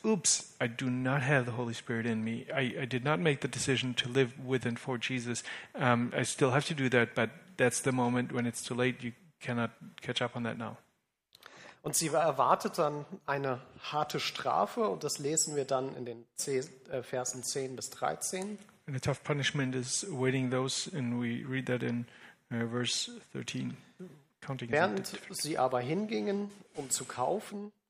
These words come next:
Speaker 2: kam der Bräutigam, und die bereit waren, gingen mit ihm hinein zur Hochzeit, und die Tür wurde verschlossen.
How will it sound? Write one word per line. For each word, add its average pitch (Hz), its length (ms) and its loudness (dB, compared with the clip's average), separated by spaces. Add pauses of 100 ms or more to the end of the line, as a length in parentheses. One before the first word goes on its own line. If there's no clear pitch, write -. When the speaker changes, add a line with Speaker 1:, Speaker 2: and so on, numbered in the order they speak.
(240)
Speaker 2:
kam 151 240 2
der 151 100 4
Bräutigam, 160 800 2 (160)
und - 360 -8
die 139 80 -6
bereit 123 500 0
waren, 160 260 -2
gingen 147 240 -8
mit 135 160 -14
ihm 143 160 -6
hinein 135 480 -2
zur 139 200 0
Hochzeit, - 640 -6
und 117 60 -16
die 120 140 -10
Tür 170 440 -2
wurde 139 240 -10
verschlossen. - 680 -4